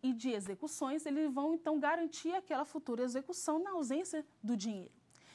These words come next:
Então, se a pessoa quer mudar o regime de bens, pode ser que essa mudança ocasione uma ob-, obstaculização numa futura execução. Então, algum dos nubentes sofrendo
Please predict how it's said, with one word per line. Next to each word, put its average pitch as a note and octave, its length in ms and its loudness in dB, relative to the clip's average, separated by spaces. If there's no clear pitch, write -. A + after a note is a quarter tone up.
Então, E4 300 2
se - 160 -4
a C5 60 -2
pessoa C#4 340 0
quer D#4+ 180 0
mudar A3 300 0
o G3 40 -12
regime F#3 360 -10
de G3 80 -10
bens, C4 400 0
pode G#4 200 2
ser C#4 220 -4
que A#3 180 -6
essa D4 240 0
mudança A3+ 600 -2
ocasione C#4+ 600 0
uma D4 160 6
ob-, F4+ 240 -2
obstaculização D#4+ 1120 -2
numa D#4 220 4
futura D#4+ 320 -2
execução. C4+ 640 -6
Então, G3+ 440 0
algum A3+ 340 4
dos F4+ 160 0
nubentes A3+ 460 -2
sofrendo D4+ 840 0